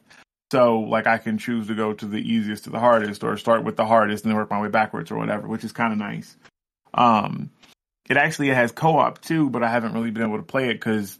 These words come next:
it's weird. I don't know. Like, I've, I had, like, I did a survival match with somebody, but I haven't been able to do, like, the adventure mode, um, which is, like, the normal, you know, story level for it. 'Cause it does, it does have different game modes. Like, it has a survival and a,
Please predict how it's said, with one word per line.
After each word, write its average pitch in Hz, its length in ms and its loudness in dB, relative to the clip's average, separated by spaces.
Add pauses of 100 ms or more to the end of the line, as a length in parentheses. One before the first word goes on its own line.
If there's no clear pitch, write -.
it's - 320 -10 (240)
weird. 107 480 -2 (140)
I 113 40 -8
don't 110 140 -4
know. 104 160 0
Like, 101 160 -4
I've, 107 320 2
I - 140 -4
had, 113 180 0
like, 107 260 0 (220)
I - 40 -6
did 110 200 -2
a 110 80 0
survival 107 580 2
match 104 360 -2
with 107 120 -8
somebody, 104 400 -2
but 110 160 -6
I 110 80 2
haven't 107 200 0
been 104 80 -4
able 107 160 -4
to 107 160 -4
do, 104 80 -8
like, 107 220 -4
the 107 120 -2
adventure 107 420 0
mode, 107 400 -2 (560)
um, - 560 -2 (360)
which - 160 -4
is, 107 100 -2
like, 110 160 0
the 110 80 2
normal, 104 600 4
you 101 60 -6
know, 101 60 -4
story 107 420 0
level 101 280 -4
for 104 320 0
it. 92 140 -8 (240)
'Cause 139 160 2
it 139 100 4
does, 143 240 4
it 120 140 -4
does 139 180 6
have 127 240 4
different 117 300 0
game 110 240 2
modes. 123 260 -6
Like, 107 180 -4
it 113 80 -4
has 113 280 2
a 107 80 -4
survival 117 720 2
and 107 160 0
a, 101 200 -2